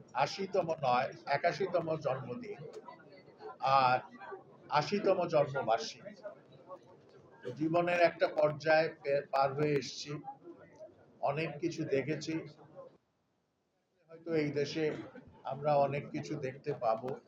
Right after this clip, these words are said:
তবে সেই দেখাটা যেন আনন্দের হয়, সেই দেখাটা যেন সুখের হয়, সেটাই যেন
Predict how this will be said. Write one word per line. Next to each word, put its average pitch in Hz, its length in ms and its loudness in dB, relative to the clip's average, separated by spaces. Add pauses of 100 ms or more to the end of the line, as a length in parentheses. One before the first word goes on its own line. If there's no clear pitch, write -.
(880)
তবে 156 260 6 (960)
সেই 156 200 -2 (140)
দেখাটা 175 340 4 (100)
যেন 151 140 0 (500)
আনন্দের 147 520 0
হয়, 147 220 2 (960)
সেই 143 200 -2 (100)
দেখাটা 165 320 0 (100)
যেন 139 160 0 (540)
সুখের 170 380 2 (100)
হয়, 107 220 0 (840)
সেটাই 160 420 2
যেন 165 120 -4